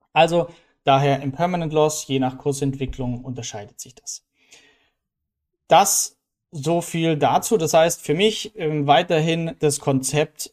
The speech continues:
so wie immer. Ich bin sehr, sehr zufrieden. Ähm, für mich noch keine D-Stocks interessant, sondern ich bleib bei Liquidity Mining und Staking.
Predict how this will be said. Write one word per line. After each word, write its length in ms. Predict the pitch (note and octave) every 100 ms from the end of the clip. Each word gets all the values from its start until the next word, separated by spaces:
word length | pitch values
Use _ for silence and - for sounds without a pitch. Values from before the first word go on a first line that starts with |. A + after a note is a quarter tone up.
| _
so 400 | D3 C3 C#3+ C3+
wie 380 | C3 C3 C3 - _ _
immer. 380 | - G3 G3+ G3+ - _ _ _
Ich 240 | E3+ D3+
bin 140 | - D3
sehr, 220 | C#3 F#3+
sehr 140 | F#3
zufrieden. 640 | D3 D3 - F#3+ G#3 G#3 G3
Ähm, 440 | D#3 D3+ D3+ D3+ - - -
für 140 | - D3+
mich 320 | D#3+ D#3+ -
noch 180 | D3 -
keine 640 | D3 C#3 D3+ C#3+ C#3+ C#3
D-Stocks 920 | B2+ E3+ F#3 G3 F#3+ - - F3 -
interessant, 640 | E3+ D#3 E3 - E3 E3 D#3 _ _ _ _
sondern 440 | - C#3+ C#3+ C#3
ich 320 | D3 - -
bleib 280 | C#3+ D3 D#3
bei 100 | C#3
Liquidity 480 | C3 C3 G3+ G3+ G3
Mining 320 | F3+ F3 D3+
und 80 | C#3+
Staking. 500 | - F#3+ G#3 G#3+